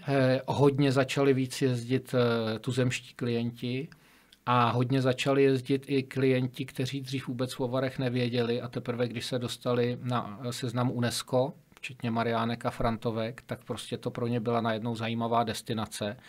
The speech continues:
A ve finále to portfolio těch klientů a návštěvníků našich měst jako může být daleko rozsáhlejší a daleko míň náchylný na nějaký jakoby mezinárodní zvraty.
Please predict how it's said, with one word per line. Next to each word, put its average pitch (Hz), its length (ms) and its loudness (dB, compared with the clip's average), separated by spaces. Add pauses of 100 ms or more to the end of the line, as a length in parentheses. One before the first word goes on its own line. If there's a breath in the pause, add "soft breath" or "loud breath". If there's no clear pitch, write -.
(400 loud breath)
A 113 100 0
ve 113 120 0
finále 135 520 4
to 120 140 -2
portfolio 127 720 2
těch - 280 -8
klientů 120 760 -4 (160)
a 131 80 0
návštěvníků 123 840 2
našich 120 400 -2
měst 120 440 0
jako 120 220 -2
může 117 240 -2
být 123 200 0
daleko 117 360 -2
rozsáhlejší 120 1040 -2 (280 loud breath)
a 110 80 -4
daleko 117 400 0
míň 127 340 4
náchylný 117 640 0
na 117 100 0
nějaký 117 460 -2
jakoby 120 340 -4
mezinárodní 117 800 -2
zvraty. 113 420 -8